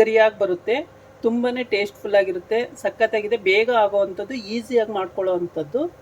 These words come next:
ಈ ಫುಡ್ಡು. ಇದನ್ನ ನೀವು ಯಾರು ಬೇಕಾದ್ರೂ ಮಾಡ್ಕೊಂಡು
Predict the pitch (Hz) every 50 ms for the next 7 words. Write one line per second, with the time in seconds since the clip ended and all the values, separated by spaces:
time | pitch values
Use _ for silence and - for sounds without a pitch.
0 | - - - - - - 226 220 220 208 208 - 208 165 151 165 190 269 339 359
1 | 285 - 202 233 233 254 294 277 240 226 220 233 240 214 196 180 190 214 226 220
2 | 220 214 - 226 214 220 233 220 208 196 190 - - - 202 196 202 214